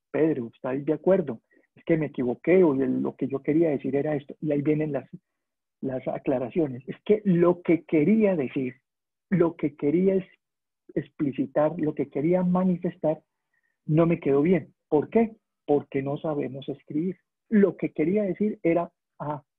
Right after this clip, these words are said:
¿Y por qué no lo escribió? Porque no sabemos hacerlo. Pero lo vamos a entender y lo vamos a aplicar.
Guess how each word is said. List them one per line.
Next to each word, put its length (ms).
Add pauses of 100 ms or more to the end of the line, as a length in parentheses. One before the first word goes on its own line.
(100)
¿Y 100
por 180
qué 120
no 120
lo 80
escribió? 420 (380)
Porque 320
no 240
sabemos 540
hacerlo. 420 (480)
Pero 140
lo 80
vamos 260
a 60
entender 420
y 80
lo 100
vamos 260
a 40
aplicar. 400